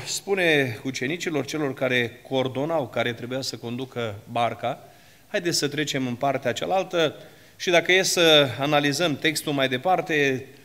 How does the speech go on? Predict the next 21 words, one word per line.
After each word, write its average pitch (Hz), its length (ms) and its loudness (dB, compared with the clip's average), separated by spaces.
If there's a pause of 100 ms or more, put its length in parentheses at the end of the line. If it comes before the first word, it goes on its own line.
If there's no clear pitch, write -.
(540)
țărmul 180 520 6
înspre 143 300 0
care 139 240 2
trebuiau 143 360 0
să 135 160 -4
se 127 160 -4
îndrepte, 127 720 -2
din 127 160 -6
locul 127 300 -4
în 123 80 -4
care 117 260 0
erau, 113 680 -4 (460)
era 151 600 4 (120)
exact 123 440 -2
ținutul 135 520 -4
Gadarei, 117 800 0 (260)
unde 123 260 -4
Domnul 147 360 -4
trebuia 135 320 -4
să - 160 -2
facă 127 640 -4